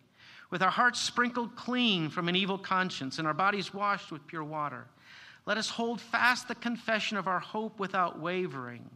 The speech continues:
for he who promised is faithful.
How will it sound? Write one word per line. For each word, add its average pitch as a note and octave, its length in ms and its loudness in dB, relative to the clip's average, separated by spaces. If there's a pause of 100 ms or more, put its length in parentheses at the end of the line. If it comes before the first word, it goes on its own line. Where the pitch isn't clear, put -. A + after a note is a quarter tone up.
(600)
for - 160 -4
he C4 360 2
who A#3+ 200 0
promised G3+ 640 2
is F3 180 -2
faithful. F#3 600 -6